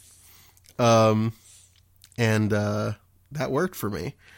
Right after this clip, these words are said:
Uh, but as you keep going, um, some skulls show up, and they're ladies this time, and you know that they're ladies this time because the first shot you get of them is all four of their jiggling tits,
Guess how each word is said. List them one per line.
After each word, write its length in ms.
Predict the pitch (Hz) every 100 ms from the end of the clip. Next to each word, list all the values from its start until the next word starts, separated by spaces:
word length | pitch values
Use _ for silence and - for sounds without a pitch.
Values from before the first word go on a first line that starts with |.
| - - -
Uh, 140 | 120 113
but 100 | 123
as 140 | 139
you 60 | 165
keep 200 | 156 110
going, 480 | 120 123 120 117
um, 320 | 107 107 104 101
some 160 | -
skulls 360 | 101 - 226 226
show 240 | - 117 104
up, 280 | 104 - -
and 160 | 113
they're 140 | 107 104
ladies 320 | 147 185 127
this 160 | 110 -
time, 360 | 110 104 104 -
and 100 | 104
you 80 |
know 160 | 101 135
that 60 | 151
they're 160 | 123
ladies 300 | 107 101 101
this 120 | 98
time 380 | - 101 98 110 - - - -
because 220 | 110 98
the 80 | 101
first 240 | 147 139
shot 120 | 135
you 60 | 127
get 160 | 127
of 60 | 113
them 160 | 117 110
is 80 |
all 120 | 98 110
four 240 | - 113
of 60 | 107
their 140 | 101
jiggling 340 | 120 101 131
tits, 480 | 170 113 123 - -